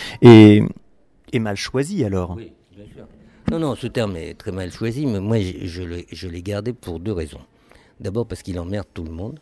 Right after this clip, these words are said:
Speaker 2: et, et, et ça, ça me plaît bien,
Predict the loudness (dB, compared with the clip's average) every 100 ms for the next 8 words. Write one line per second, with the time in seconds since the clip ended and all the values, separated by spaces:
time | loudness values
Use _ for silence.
0 | _ _ _ _ -16 -16 -12 -10 -10 -12
1 | -12 -12 -12 -16 -10 -10 -10 -12 -12 -12
2 | -16 -12 -10